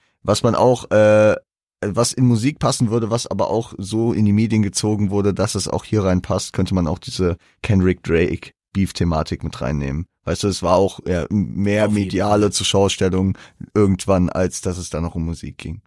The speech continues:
Speaker 1: Auch wenn dieser Beef dadurch angepriesen wurde, dass weniger Instagram-Statements, äh, und mehr Tracks released wurden, aber trotzdem. Egal, egal, egal. Nehmen wir, nehmen wir das so als Überleitung zur Musik, oder?
Speaker 2: Okay,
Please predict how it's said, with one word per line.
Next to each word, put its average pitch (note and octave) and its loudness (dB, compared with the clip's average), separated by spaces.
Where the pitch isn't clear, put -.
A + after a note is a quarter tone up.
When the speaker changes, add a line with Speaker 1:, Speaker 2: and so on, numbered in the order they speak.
Speaker 1:
Auch A#2+ 2
wenn B2 6
dieser G#2 2
Beef G#2 0
dadurch G#2 2
angepriesen G2+ 0
wurde, F#2+ 0
dass F#2+ -4
weniger G2 2
Instagram-Statements, F#2+ 0
äh, F#2 2
und F2+ -2
mehr F2+ 2
Tracks - -4
released F2+ -6
wurden, F2 -2
aber E2+ -4
trotzdem. D#2+ -8
Egal, F#2 -2
egal, A#1+ -10
egal. - -12
Nehmen D3+ 4
wir, D#3 6
nehmen D3+ 6
wir E3 6
das D3 2
so C#3+ 4
als B2+ 2
Überleitung A2+ 2
zur - 0
Musik, E2+ 0
oder? A#2+ 0
Speaker 2:
Okay, - -8